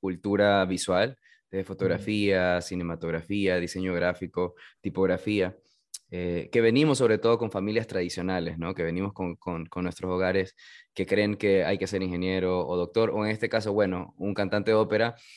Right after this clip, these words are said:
Speaker 1: que creo que el cliché es como que es muy, muy,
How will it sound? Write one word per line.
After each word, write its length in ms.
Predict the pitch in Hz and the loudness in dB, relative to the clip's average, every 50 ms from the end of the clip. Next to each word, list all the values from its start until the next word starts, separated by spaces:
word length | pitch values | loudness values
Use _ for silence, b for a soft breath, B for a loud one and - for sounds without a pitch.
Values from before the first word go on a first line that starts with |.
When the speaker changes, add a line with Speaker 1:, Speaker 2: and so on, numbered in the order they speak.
| B B _ | B B _
Speaker 1:
que 600 | - 117 113 110 107 107 104 101 101 - - - _ _ _ _ _ | 2 4 6 6 6 6 4 4 2 0 -2 -8 _ _ _ _ _
creo 180 | - 120 127 127 | 0 2 2 2
que 100 | - 135 | 2 0
el 100 | 120 107 | 0 0
cliché 400 | - 107 101 95 - - 123 131 | 0 -2 -2 -2 0 2 4 4
es 100 | 127 123 | 4 2
como 260 | - 123 117 117 113 117 | 0 -2 -2 -2 -2 -2
que 260 | 107 101 95 101 113 | -2 0 2 2 0
es 60 | 113 | 0
muy, 440 | 113 113 117 120 123 127 123 120 - - | 0 -2 -2 0 0 0 -2 -4 -4 -6
muy, 680 | 104 110 113 117 123 127 123 117 107 98 90 101 - | -6 -4 -2 0 0 0 0 0 0 -2 -4 -6 -10